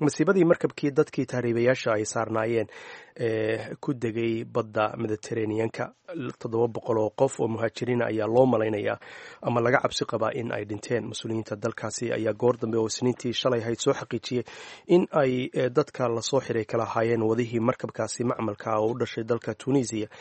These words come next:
iyo kaaliyihiisii oo u dhashay dalka Suuriya. Markabkaasi oo noqday kii ugu dhimashada badnaa ee masiibooyinka la kulma tahriibayaasha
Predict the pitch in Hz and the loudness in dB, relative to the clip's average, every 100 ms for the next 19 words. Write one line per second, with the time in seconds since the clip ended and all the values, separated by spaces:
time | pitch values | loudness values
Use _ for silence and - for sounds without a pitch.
0 | - - 196 151 139 139 131 151 160 123 | -20 -10 0 2 2 2 2 4 2 2
1 | 127 127 120 110 113 107 104 - 104 - | 2 4 2 0 -4 -4 -4 -4 -6 -4
2 | 104 101 110 - _ - _ _ _ _ | -4 -2 -4 -4 _ -20 _ _ _ _
3 | _ _ - - - 170 214 170 175 - | _ _ -20 -18 -2 4 4 6 4 8
4 | 160 151 143 135 151 139 135 123 135 117 | 6 8 4 2 4 4 4 2 2 4
5 | 113 135 117 113 113 113 107 107 - 113 | 4 2 2 2 4 4 4 0 -2 0
6 | 123 117 - 117 131 - 117 113 113 113 | 2 2 0 0 2 2 0 0 -4 -2
7 | 110 113 123 - | 2 4 2 0